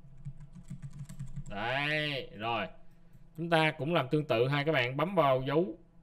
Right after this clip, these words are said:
cộng ở đây, hoặc là chúng ta bấm vào dấu cộng phía trên này cho nó rộng nè. Chúng ta gõ vào cái chữ là column. Rồi, nó sẽ có cái phần column ở đây cho chúng ta.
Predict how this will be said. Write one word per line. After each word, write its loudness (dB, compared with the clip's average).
cộng 2
ở 4
đây, 6
hoặc -6
là 4
chúng -6
ta 0
bấm -2
vào -2
dấu 0
cộng -4
phía 0
trên 6
này 0
cho -4
nó 2
rộng 0
nè. -2
Chúng -2
ta 4
gõ 4
vào 4
cái 2
chữ 0
là 2
column. 0
Rồi, 4
nó -2
sẽ -2
có -2
cái -2
phần -6
column -2
ở -6
đây 0
cho -4
chúng -8
ta. 0